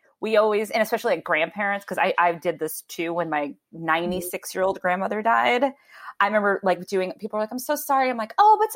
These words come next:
Speaker 1: okay. She was old. It's, she's my grandma." It's not like, you know, there's a
Speaker 2: Mm-hmm.
Speaker 1: lot of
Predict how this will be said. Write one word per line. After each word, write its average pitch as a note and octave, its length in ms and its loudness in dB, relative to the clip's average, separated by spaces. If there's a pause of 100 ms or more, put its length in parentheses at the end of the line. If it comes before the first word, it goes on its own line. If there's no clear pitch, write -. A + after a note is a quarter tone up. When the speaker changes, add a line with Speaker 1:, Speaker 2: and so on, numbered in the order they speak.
(120)
Speaker 1:
okay. A3+ 320 4
She F#4+ 120 -4
was F4+ 140 -2
old. F#3 400 6
It's, C4+ 120 -8
she's F#4+ 260 -8
my A#4+ 120 -4
grandma." B3+ 360 0
It's C4+ 100 -2
not E4+ 120 -2
like, D#4+ 120 -2 (420)
you D4+ 100 4
know, C4+ 160 6
there's B3+ 200 4
a B3+ 80 6
Speaker 2:
Mm-hmm. A3 240 6
Speaker 1:
lot A3 60 4
of G#3 280 2